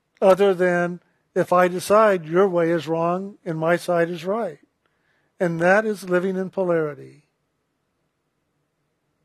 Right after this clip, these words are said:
And I don't want to do that. So I went back to one of the teachers who said, "I better straighten up and start living it right."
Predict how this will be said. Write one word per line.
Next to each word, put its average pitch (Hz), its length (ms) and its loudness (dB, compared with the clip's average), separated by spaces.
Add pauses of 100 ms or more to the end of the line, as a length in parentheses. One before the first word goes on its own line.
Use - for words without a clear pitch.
(800)
And 170 120 -4
I 170 140 4
don't 175 140 2
want 175 140 -4
to 165 60 -4
do 156 180 -6
that. 127 320 -16 (1700)
So 190 160 0
I 233 120 6
went 294 220 0
back 214 300 2
to 208 100 -10
one 202 140 0
of 196 80 0
the 190 60 2
teachers 208 480 -8
who 185 100 -8
said, 185 180 -2
"I 180 220 2
better 202 440 -4
straighten 202 460 -2
up 226 240 2
and 165 140 -10
start 202 280 0
living 190 340 -4
it 170 40 -10
right." 165 560 -2